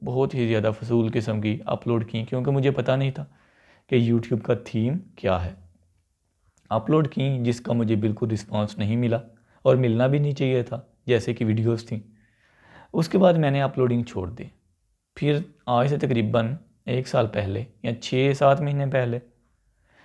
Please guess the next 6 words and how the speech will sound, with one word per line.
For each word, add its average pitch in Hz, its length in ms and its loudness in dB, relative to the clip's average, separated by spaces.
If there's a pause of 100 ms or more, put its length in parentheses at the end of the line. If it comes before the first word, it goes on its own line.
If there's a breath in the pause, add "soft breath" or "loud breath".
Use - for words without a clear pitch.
(140 soft breath)
दोबारा 135 580 4 (420)
मुझ 135 200 0
में 135 200 0
ये 127 360 2
एक 123 200 -6 (880)
यानी 135 360 0